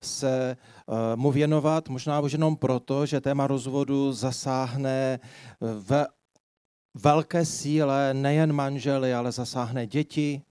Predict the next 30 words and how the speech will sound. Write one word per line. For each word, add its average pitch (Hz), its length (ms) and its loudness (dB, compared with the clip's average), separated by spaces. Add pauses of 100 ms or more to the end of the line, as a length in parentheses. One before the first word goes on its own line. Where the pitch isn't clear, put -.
(140)
zasáhne 120 420 -4
širokou 123 520 -4
rodinu, 139 580 0
zasáhne 107 520 -8
kamarády, 127 680 -4 (480)
zasáhne 127 560 0
vždycky 127 480 -6 (340)
církev. 160 600 0
Protože 180 320 0
to 196 120 0
není 202 200 8
úplně 190 300 10
jednoduché 175 520 6
téma, 160 320 2
tak 143 140 -4
jsem 156 160 -2
se 175 120 -2
ho 160 60 2
dovolil 147 400 4
rozdělit 139 420 0
na 147 120 -2
tři 151 200 -6
části, 117 560 -2
abyste 123 320 -2
to 127 100 -2
nějak 131 320 0
mohli 123 240 0
uchopit 143 480 0
a 135 80 -2
sledovat. 123 540 0